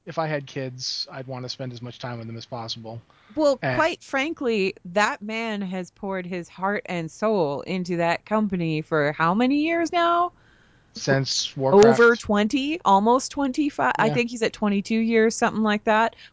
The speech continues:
Speaker 2: working for the same company. So if any man has earned his retirement,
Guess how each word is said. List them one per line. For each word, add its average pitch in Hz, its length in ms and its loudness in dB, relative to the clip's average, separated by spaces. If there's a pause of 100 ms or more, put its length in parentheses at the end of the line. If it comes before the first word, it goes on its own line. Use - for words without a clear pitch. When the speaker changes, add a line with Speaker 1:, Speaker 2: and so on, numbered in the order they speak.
Speaker 2:
working 196 320 2
for 190 120 -2
the 185 120 0
same 190 260 0
company. 202 540 2 (180)
So 240 400 6 (140)
if 269 240 2
any 427 240 4
man 226 380 6
has 190 280 4
earned 226 240 6
his 175 220 2
retirement, 160 640 2